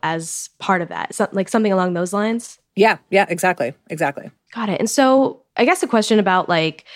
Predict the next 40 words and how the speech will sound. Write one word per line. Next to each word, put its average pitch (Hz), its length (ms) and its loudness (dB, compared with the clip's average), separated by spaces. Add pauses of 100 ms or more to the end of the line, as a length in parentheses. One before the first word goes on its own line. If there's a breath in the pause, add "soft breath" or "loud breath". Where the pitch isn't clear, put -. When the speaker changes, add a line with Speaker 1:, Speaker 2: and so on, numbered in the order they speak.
(800 loud breath)
Speaker 1:
working 190 260 0
with 190 100 0
the 175 60 -6
client 165 440 0
to - 60 -14
get 170 120 -4
them 165 140 -2
to 165 80 -4
understand, 156 560 -6
like, 151 220 -10
"All - 60 -6
right, 143 160 -4
we 170 80 -6
need 170 160 -6
to 170 60 -10
make 156 200 -8
these 156 240 -8
kind 165 180 -10
of, 156 100 -14
like, 151 640 -12
alternative 196 1040 2
options, 175 720 -2
like, 165 320 -8
backup 170 400 -4
plan 170 320 -4
kind 170 180 -6
of 165 80 -10
things." 175 480 -2 (340 loud breath)
You 202 100 0
mentioned 185 320 -2
setting 175 240 0
aside 165 280 -2
some 165 140 -8
of 151 60 -6
the 156 60 -6
budget. 175 360 0
Is 180 140 -2
that 214 180 0
something, 233 360 -2
like, 170 360 -2